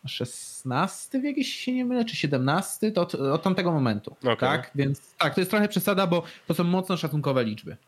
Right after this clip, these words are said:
Speaker 2: Okej,
Speaker 1: To są
Speaker 2: ale
Speaker 1: bardzo
Speaker 2: jakby
Speaker 1: szacunkowe liczby.
Speaker 2: o to, co się działo trzy tysiące lat temu, jakby nas nie interesuje.
Speaker 1: Ale
Speaker 2: Chodzi
Speaker 1: ja, ja mówię,
Speaker 2: o, o wartość
Speaker 1: ja
Speaker 2: pieniądza,
Speaker 1: mówię,
Speaker 2: która jest bardzo bliska tego, co, która miała miejsce przy
Speaker 1: nie
Speaker 2: pierwszym
Speaker 1: musimy
Speaker 2: wielkim
Speaker 1: się
Speaker 2: kryzysie.
Speaker 1: Nie musimy się cofać nawet do pięć tysięcy lat. Dla każdego zainteresowanego
Speaker 2: Mhm.
Speaker 1: mogę polecić sobie,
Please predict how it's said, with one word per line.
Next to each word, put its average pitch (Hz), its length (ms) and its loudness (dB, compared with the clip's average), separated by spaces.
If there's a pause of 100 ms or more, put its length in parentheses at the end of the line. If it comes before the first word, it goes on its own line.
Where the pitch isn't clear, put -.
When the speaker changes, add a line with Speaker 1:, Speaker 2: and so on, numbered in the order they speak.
(120)
Speaker 2:
Okej, 123 360 4
Speaker 1:
To 104 60 2
są 127 60 2
Speaker 2:
ale 147 220 6
Speaker 1:
bardzo 160 320 0
Speaker 2:
jakby 165 180 4
Speaker 1:
szacunkowe 120 200 -2
liczby. 123 220 0
Speaker 2:
o 180 40 4
to, 190 140 0
co - 140 -2
się 160 140 2
działo 156 180 4
trzy 160 140 -4
tysiące 151 400 0
lat 139 140 2
temu, 143 180 4
jakby 135 180 0
nas 131 200 0
nie 131 60 2
interesuje. 127 460 0
Speaker 1:
Ale 190 100 4
Speaker 2:
Chodzi 226 160 4
Speaker 1:
ja, - 140 0
ja 220 100 0
mówię, 214 200 -2
Speaker 2:
o, 131 160 4
o 131 80 0
wartość 151 320 2
Speaker 1:
ja - 60 0
Speaker 2:
pieniądza, 147 240 4
Speaker 1:
mówię, 139 40 0
Speaker 2:
która - 140 0
jest 123 120 0
bardzo 139 280 2
bliska 127 300 0
tego, 131 260 0
co, - 160 -10
która 127 200 2
miała 120 200 4
miejsce 117 280 0
przy 175 140 2
Speaker 1:
nie 226 120 4
Speaker 2:
pierwszym 131 300 4
Speaker 1:
musimy 120 100 2
Speaker 2:
wielkim 110 200 2
Speaker 1:
się 104 60 2
Speaker 2:
kryzysie. 98 480 -2 (680)
Speaker 1:
Nie 190 180 2
musimy 226 400 2
się 220 120 0
cofać 190 380 0
nawet 165 220 0
do 147 80 -2
pięć 143 240 -6
tysięcy 127 380 -4
lat. 92 260 -4
Dla 143 140 0
każdego 196 460 -2
zainteresowanego 151 880 0
Speaker 2:
Mhm. 160 340 -2
Speaker 1:
mogę 175 200 4
polecić 139 460 0
sobie, 131 500 0